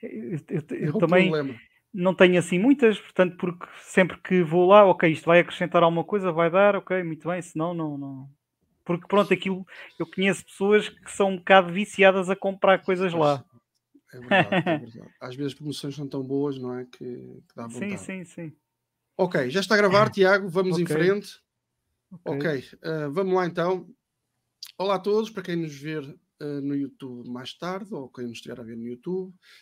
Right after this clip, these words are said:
Speaker 2: eh, e quem nos estiver a ouvir no meu podcast de Miguel Brandão, eh, hoje tenho aqui, eh, um empreendedor, não sei se poderei chamar assim, Tiago, um profissional do digital. Pronto, já vamos, já vamos, eh, falar um bocadinho disso. Mas tra-, tenho aqui um colega de trabalho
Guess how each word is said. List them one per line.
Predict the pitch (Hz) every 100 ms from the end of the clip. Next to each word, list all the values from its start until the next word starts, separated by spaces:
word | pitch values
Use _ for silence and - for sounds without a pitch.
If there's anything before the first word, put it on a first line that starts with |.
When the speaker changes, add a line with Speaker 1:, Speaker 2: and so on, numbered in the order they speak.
| _ -
Speaker 2:
eh, | 151 151 147
e | -
quem | 165
nos | 151
estiver | - 143 143
a | 139
ouvir | 135 135 127 139 135
no | 135
meu | 135
podcast | 127 131 131 131 123 -
de | 180 165
Miguel | 139 131 123
Brandão, | 135 139 175 185 185 _ _ _ _
eh, | - 180 170 170 180 175 -
hoje | 185 185 -
tenho | - 175
aqui, | 170 - 175 170 180 -
eh, | 151 147 143
um | 143 151 - _ _ 269
empreendedor, | 226 202 160 151
não | 190
sei | 180
se | 170
poderei | - 160
chamar | 143 156 156
assim, | 147 147 156 170 143
Tiago, | - 147 156
um |
profissional | 139 - 143 165 151 143
do | 139
digital. | 135 135 135 151 170 180 180 180 -
Pronto, | 156 139
já | 175
vamos, | 185 170 -
já | 233 262
vamos, | 226 -
eh, | 214 190 175
falar | 180 165
um |
bocadinho | 156 160 160
disso. | 175 190 - _ _ - _ _
Mas | - _
tra-, | 226 220
tenho | 233 220
aqui | 220
um | 220
colega | 196 208 196
de |
trabalho | 180 190 180 185